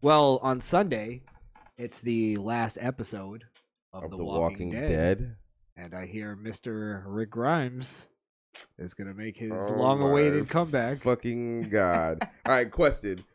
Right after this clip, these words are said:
Speaker 2: Do I have to catch up, or can I just watch that and be done with it?
Speaker 1: I plan on just watching it 'cause I don't wanna take the
Speaker 2: I
Speaker 1: time.
Speaker 2: don't. I really don't. I,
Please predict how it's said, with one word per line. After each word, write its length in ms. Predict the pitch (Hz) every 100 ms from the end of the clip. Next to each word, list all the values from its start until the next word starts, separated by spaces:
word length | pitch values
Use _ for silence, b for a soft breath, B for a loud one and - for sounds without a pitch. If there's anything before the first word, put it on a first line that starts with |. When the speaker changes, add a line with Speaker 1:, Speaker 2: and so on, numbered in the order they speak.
| _ 117
Speaker 2:
Do 160 | 139
I 160 | 143 147
have 280 | 156 170 185
to 100 | 180
catch 340 | - 156 156
up, 300 | 151 165 - - _ _ -
or 100 | 127
can 180 | 160
I 100 | 143
just 180 | 151 139
watch 320 | 117 110 110
that 320 | 107 92 78 -
and 260 | 87 104
be 160 | 104 113
done 260 | 104 101
with 120 | 87 80
it? 80 | 71
Speaker 1:
I 180 | 185
plan 340 | 185 220 220 214
on 160 | 190
just 200 | 175 165
watching 500 | 151 143 139 139 160
it 260 | 156 160 160
'cause 160 | 151 135
I 140 | 131
don't 280 | 135 131 123
wanna 240 | 127 117
take 320 | 107 139 113
the 60 | 143
Speaker 2:
I 60 | 139
Speaker 1:
time. 200 | 117 101
Speaker 2:
don't. 380 | 90 80 80 - -
I 120 | 120
really 360 | 117 113 104 101
don't. 200 | 87 98
I, 180 | 110